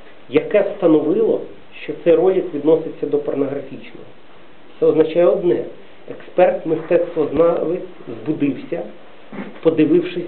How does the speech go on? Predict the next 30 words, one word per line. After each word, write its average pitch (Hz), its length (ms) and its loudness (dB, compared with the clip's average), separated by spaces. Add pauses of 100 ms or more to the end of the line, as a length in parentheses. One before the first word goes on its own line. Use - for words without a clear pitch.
е, - 120 2
не 160 100 4
може 220 200 4
бути - 280 -10
по-іншому, - 500 -10
він 151 140 2
же 135 100 -2
може 135 300 -2
судити 135 400 -8
тільки - 200 -12
по - 140 -12
собі. - 320 -4 (500)
На 123 120 -4
коті 151 300 -6
він 131 160 -6
же 143 100 -4
не 165 80 -2
може 190 220 -2 (100)
ставити - 340 -8
експеримент. - 440 -14 (880)
Він 202 400 -2
збудився, 175 840 -4 (100)
подивившись 160 720 0 (360)
ролик 165 440 0 (880)
з 151 80 6 (440)
паном 165 340 4
Лімоновим, 151 640 0
якому 143 480 0 (100)
сімдесят 135 540 -4
років, - 420 -4